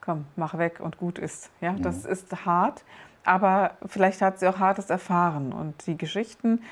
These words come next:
Speaker 1: die manchmal hinter den Geschichten sind, und das brauche ich dir ja nicht erzählen, die sind manchmal so grausam,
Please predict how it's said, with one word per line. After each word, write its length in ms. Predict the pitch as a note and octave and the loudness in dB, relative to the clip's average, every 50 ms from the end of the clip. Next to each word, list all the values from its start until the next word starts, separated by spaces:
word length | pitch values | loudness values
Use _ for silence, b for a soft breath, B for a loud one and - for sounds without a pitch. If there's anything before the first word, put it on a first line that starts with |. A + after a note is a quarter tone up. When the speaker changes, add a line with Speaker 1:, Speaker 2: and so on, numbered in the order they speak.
| B B B | B B B
Speaker 1:
die 80 | - G3 | -2 0
manchmal 340 | F#3 F3 F3 - F3+ F3+ F#3 | 2 2 2 2 4 4 4
hinter 200 | A#3 D4 D4+ B3+ | 4 4 4 2
den 100 | G#3+ E3+ | 2 2
Geschichten 460 | D#3+ F3 - - F3 F3+ - - F3 | 0 -2 -2 -2 -4 -4 -6 -8 -4
sind, 240 | F#3 F3 E3+ F3+ - | -2 -2 -2 -2 0
und 80 | F#3+ | 0
das 160 | F3 G3+ G3 - | 0 0 2 2
brauche 180 | - D3+ D#3 | 2 2 2
ich 100 | D#3 - | 0 0
dir 120 | - - - | -2 -2 0
ja 80 | E3 | 2
nicht 180 | D#3+ G3+ A3 - | 0 0 2 2
erzählen, 420 | D3+ D#3 - - D#3 D3+ D#3+ F#3+ B B B B B B - | 0 0 2 2 2 2 2 0 B B B B B B -2
die 100 | F#3 F3 | 0 0
sind 120 | E3+ E3+ | 2 2
manchmal 260 | E3 D#3+ D#3+ E3+ D#3+ | 0 -2 -2 -2 -2
so 140 | D3+ F3 G#3 | 0 0 0
grausam, 480 | G#3 - - D#3+ D#3+ D#3+ E3 E3+ F3 | 0 0 2 2 2 4 2 2 0